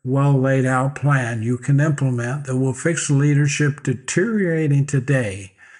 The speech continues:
and have an organizational impact at the micro and macro levels. What I reject outright is that what we are doing is okay now. That isn't true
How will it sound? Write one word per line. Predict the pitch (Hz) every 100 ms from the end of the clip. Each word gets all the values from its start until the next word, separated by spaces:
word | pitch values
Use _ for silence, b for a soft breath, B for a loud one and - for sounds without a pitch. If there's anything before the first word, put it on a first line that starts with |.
| B -
and | 135
have | 123 143 143
an | 139
organizational | 135 147 151 160 143 151 147 147 147 147 147
impact | 143 139 131 110 117 110 - - -
at | 131
the | 131
micro | 123 135 147 147 143 147 147
and | 131 120
macro | 113 120 120 120 113
levels. | 101 101 98 - - - _ _ _
What | 143 143
I | 151
reject | 123 135 - 170 208 202
outright | 160 156 127 107 92 98 - _ _ -
is | 135 120
that | 139 139 143 - -
what | 135 127 165 214
we | 190 190
are | 165 156
doing | 143 135 139 143 147 151 143
is | 123 104
okay | - 135 127 - 123 123 113
now. | 110 98 90 92 - _ _ _ B B B B
That | - 165
isn't | 147 165 135 143
true | - 135 123 107